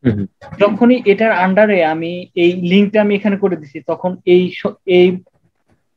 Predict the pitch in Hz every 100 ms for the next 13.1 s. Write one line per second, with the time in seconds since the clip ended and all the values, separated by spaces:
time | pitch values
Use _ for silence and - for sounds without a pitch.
0 | _ _ _ - 196 185 220 233 226 233
1 | 226 233 190 185 185 175 165 175 - 160
2 | 147 165 139 127 _ _ _ _ 170 -
3 | 208 214 - 131 - _ _ _ _ -
4 | 120 104 95 - _ - 208 - - -
5 | _ _ _ _ - 175 196 226 247 -
6 | _ 202 160 - 180 - 170 180 214 220
7 | 196 190 190 175 185 208 214 202 226 262
8 | 269 - 190 180 180 170 151 139 123 113
9 | 113 _ _ _ _ _ _ - 139 131
10 | 123 - - 151 175 196 202 208 202 233
11 | 208 202 214 208 208 208 208 202 247 185
12 | - 180 - 165 160 160 156 143 135 120